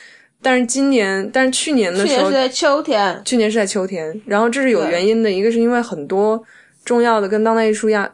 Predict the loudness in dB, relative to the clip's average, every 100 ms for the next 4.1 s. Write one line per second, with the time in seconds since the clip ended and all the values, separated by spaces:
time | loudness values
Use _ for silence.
0 | -4 0 0 0 -2 -2 -4 -2 -2 -2
1 | -2 -2 0 0 0 0 0 0 -2 -2
2 | -4 -4 -4 -4 -6 -8 -4 -2 -2 -2
3 | 0 -2 -4 -8 -8 -6 -4 -4 -4 -6
4 | -8